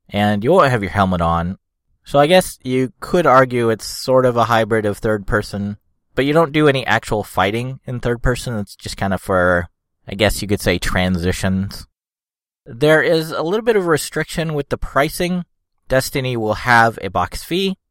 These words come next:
which, you know, at the time of launch is around sixty bucks, I believe. There are also going to be expansions,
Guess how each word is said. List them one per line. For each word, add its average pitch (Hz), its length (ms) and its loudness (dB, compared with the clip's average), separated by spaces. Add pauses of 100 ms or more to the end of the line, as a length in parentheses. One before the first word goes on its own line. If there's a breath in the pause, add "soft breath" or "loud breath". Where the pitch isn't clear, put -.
which, - 560 -8
you - 80 -8
know, 90 100 0
at 87 80 -4
the - 60 -8
time 95 300 -2
of 87 100 -10
launch 120 380 4
is 90 160 -6
around 87 340 -4
sixty - 380 -10
bucks, 104 500 2
I 101 80 -4
believe. 104 480 -4 (400)
There 117 220 4
are 95 200 4
also 139 380 4
going 127 220 -2
to - 80 -10
be 123 200 -4
expansions, 190 920 -4